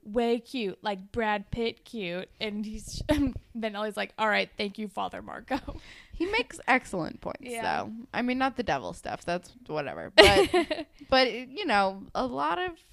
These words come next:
Speaker 2: shitty people are very pretty on the outside.
Speaker 1: That is very true.
Speaker 2: Mm-hmm.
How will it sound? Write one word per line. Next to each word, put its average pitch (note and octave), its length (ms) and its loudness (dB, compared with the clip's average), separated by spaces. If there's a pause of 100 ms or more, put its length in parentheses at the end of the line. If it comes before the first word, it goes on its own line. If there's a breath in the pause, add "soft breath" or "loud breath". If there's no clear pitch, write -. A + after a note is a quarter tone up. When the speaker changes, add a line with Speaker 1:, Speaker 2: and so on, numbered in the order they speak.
Speaker 2:
shitty - 380 -6
people D#4 380 -8
are C#4+ 100 -4
very F3+ 420 -4
pretty - 320 -12
on F2 120 -12
the - 80 -14
outside. - 460 -14
Speaker 1:
That F#3 160 -6
is G3 100 -12
very B3+ 240 -4
true. D#4 260 -12 (180)
Speaker 2:
Mm-hmm. F#3 280 -10